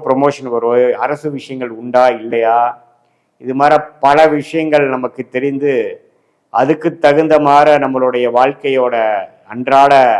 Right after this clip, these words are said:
உழைப்புகளும் அன்றாட முயற்சிகளையும் நாமல் ஓரளவுக்கு நாம சரி செய்து கொண்டே ஆனால், தேவையற்ற பொருள் விரயங்கள், தேவையற்ற சமய விரயங்களை தவிர்த்து, நமக்கு தேவையில்லாத, நமக்கு வாழ்க்கையில் வரப்போ-, வரப்போகாத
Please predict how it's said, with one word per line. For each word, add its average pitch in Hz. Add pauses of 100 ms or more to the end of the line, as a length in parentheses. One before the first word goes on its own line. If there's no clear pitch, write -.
(300)
உழைப்புகளும் 127
அன்றாட 123
முயற்சிகளையும் 127
நாமல் 117 (960)
ஓரளவுக்கு 139
நாம 123 (1080)
சரி 139
செய்து 135
கொண்டே 123
ஆனால், 120
தேவையற்ற 131
பொருள் 131
விரயங்கள், 123
தேவையற்ற 123 (760)
சமய 139
விரயங்களை 127
தவிர்த்து, 127
நமக்கு 123
தேவையில்லாத, 131
நமக்கு 120
வாழ்க்கையில் 123
வரப்போ-, 123
வரப்போகாத 127